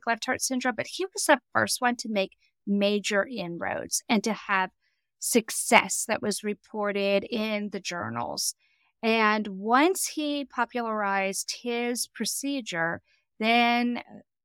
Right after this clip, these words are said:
other doctors started doing it as well. Unfortunately, he was considered a maverick. Doctors felt that what he was doing was unethical because they didn't know if these kids would survive. And of course, it's painful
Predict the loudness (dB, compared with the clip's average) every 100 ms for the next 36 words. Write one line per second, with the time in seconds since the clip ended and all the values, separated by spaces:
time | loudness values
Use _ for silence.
0 | _ _ _ 6 8 10 10 8 6 2
1 | -2 -2 -2 -2 -4 -4 -2 -2 -4 -6
2 | -2 2 2 2 -4 -10 -2 -2 0 0
3 | 0 -2 -4 0 0 0 -2 -2 -2 -2
4 | -2 -4 -4 -2 -2 0 0 -2 -18 _
5 | 4 4 4 2 2 0 0 0 -2 -2
6 | -2 0 0 0 0 2 2 2 0 0
7 | -4 -4 -8 -2 6 6 6 2 2 0
8 | 0 -2 -8 -12 _ _ 6 8 8 2
9 | -2 -4 -4 -2 -2 -4 -8 -4 -4 -2
10 | -2 -2 -2 -2 -2 -2 -6 -4 -4 -2
11 | -2 0 0 -2 -4 -6 -6 -6 -8 -8
12 | -10 -4 8 10 10